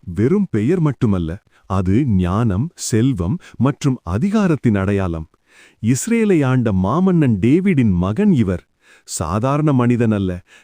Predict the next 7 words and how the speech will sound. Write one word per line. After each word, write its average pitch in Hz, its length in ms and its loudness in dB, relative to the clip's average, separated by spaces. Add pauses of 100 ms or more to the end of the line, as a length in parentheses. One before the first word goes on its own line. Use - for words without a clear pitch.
(160)
கடவுளாலேயே 131 840 0 (100)
ஞானத்தால் 113 720 0 (100)
ஆசிர்வதிக்கப்பட்டவர். 110 1080 -2 (480)
அவர் 113 300 -2
ஆட்சி 165 340 -4
செய்த 165 320 0
காலத்தை 110 500 -2